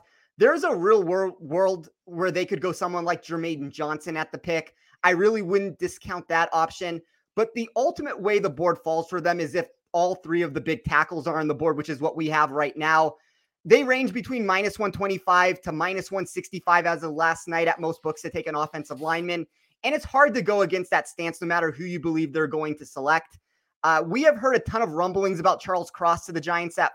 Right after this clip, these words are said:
five. That continues to pick up steam every day. But I feel like this is the classic ploy that front offices do to almost sedate the emotions of their fan bases when the selection ends up being someone like Cross over Neal.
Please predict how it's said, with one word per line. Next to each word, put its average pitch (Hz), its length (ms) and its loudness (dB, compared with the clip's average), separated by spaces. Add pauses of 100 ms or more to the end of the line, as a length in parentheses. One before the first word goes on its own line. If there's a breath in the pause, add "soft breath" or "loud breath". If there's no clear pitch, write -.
(120)
five. 175 380 6 (460)
That 220 240 8
continues 226 480 -4
to 202 80 -6
pick 214 240 -2
up 185 100 2
steam 202 300 -8
every 170 240 -2
day. 196 400 2 (340)
But 262 120 6
I 269 80 6
feel 302 240 -4
like 381 200 -4
this 294 160 -8
is 233 120 -6
the 233 120 4
classic 202 500 -2
ploy 190 280 0
that 170 280 2
front 185 220 -2
offices 160 520 -2
do 180 260 -6 (120)
to 180 120 -2
almost 196 380 -2
sedate 170 440 -4
the 170 80 -2
emotions 156 460 -2
of 160 120 0
their 151 140 -2
fan 160 240 -4
bases 165 360 -4
when 160 120 -2
the 143 40 -4
selection 151 400 -4
ends 156 200 -4
up - 100 -6
being 156 160 -4
someone 160 320 -4
like 151 140 -6
Cross 156 340 -4
over 147 200 -4
Neal. 175 460 2